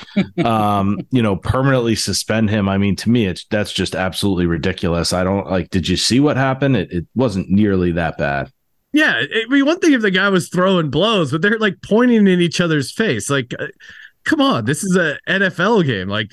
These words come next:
Speaker 1: uh, tempers flare. Uh, I mean, Justin, you, you said you were gonna start a Kickstarter to, uh,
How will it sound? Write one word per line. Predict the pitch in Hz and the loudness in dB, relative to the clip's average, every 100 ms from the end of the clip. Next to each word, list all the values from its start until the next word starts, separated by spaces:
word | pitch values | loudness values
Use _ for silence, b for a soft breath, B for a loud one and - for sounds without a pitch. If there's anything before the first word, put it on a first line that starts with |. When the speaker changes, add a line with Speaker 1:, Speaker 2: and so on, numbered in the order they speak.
| - | -6
Speaker 1:
uh, | 151 | -4
tempers | - 202 208 196 151 - | -2 -2 0 0 0 -2
flare. | 170 214 175 90 87 B B B B - | 0 0 0 -2 -8 B B B B -2
Uh, | 131 131 127 | 0 2 0
I | 151 | 0
mean, | 185 185 170 160 147 - 170 | 0 2 2 -2 -4 -8 -4
Justin, | 165 214 - 170 160 | 0 0 0 0 2
you, | 202 202 | 0 -2
you | 190 196 | 0 2
said | 226 202 | 2 2
you | |
were | 196 | 2
gonna | 190 165 | 2 0
start | - 170 156 | 0 0 0
a | |
Kickstarter | 135 185 175 - 147 135 123 117 | -2 -4 -4 -2 0 2 0 -2
to, | - 135 127 | -2 0 2
uh, | 123 113 | 0 -2